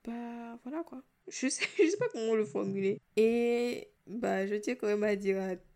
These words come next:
toutes mes go qui subissent ça aussi. Parce que oui, on subit. On ne vit pas. Franchement, on subit.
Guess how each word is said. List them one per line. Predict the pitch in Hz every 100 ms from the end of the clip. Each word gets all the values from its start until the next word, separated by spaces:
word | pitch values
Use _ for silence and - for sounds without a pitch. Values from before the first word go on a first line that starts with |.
| _ -
toutes | - 214 -
mes | 185 175
go | 180 190
qui | 196 - 208 208 208 _ _
subissent | - - 185 190 208 -
ça | 196 185
aussi. | 170 175 - 240 - _ _
Parce | 226 254
que | 294
oui, | 226 226
on | 254
subit. | 220 196 196 - - - -
On | 226
ne | 202
vit | 170 185
pas. | 180
Franchement, | - - - 202
on | 190
subit. | 226 - 175 170